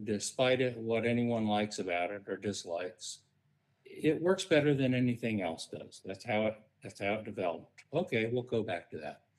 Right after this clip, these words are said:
So just force some change in there. Make these people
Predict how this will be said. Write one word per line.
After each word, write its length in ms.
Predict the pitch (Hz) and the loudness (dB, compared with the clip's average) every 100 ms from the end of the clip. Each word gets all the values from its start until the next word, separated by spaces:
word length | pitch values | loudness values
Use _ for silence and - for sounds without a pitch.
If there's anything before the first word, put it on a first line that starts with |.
| _ _ _ | _ _ _
So 440 | - 147 143 139 - _ _ _ _ _ _ _ _ _ _ _ _ - | 4 6 6 4 -4 _ _ _ _ _ _ _ _ _ _ _ _ -6
just 280 | 135 202 - | 2 2 2
force 440 | - 185 196 202 | 0 4 6 4
some 160 | - 165 | -2 -2
change 400 | 151 143 139 127 | 2 4 4 2
in 180 | 98 92 | -2 -4
there. 260 | 95 - _ - | -8 -12 _ -8
Make 400 | 113 151 202 - | 2 4 4 2
these 240 | 180 160 | -2 -4
people 640 | - 156 139 139 127 127 | -4 -2 -2 0 0 -2